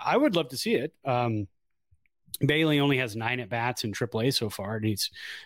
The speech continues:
no hits or anything. Uh, just hasn't come up with anything yet. A couple of walks.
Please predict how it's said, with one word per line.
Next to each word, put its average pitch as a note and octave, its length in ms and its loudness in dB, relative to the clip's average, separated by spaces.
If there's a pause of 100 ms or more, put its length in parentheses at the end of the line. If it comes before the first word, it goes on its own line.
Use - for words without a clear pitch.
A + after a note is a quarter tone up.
no C3+ 200 2
hits B2 320 -2
or A#2 80 -2
anything. A2+ 480 0 (140)
Uh, A2+ 180 2
just G#2+ 240 0
hasn't A2+ 260 -2
come A#2 160 -2
up A#2+ 140 -4
with A#2+ 120 -4
anything A2 360 2
yet. A#2+ 100 4
A A#2 60 -2
couple - 260 -2
of G#2+ 80 -4
walks. A2 460 -2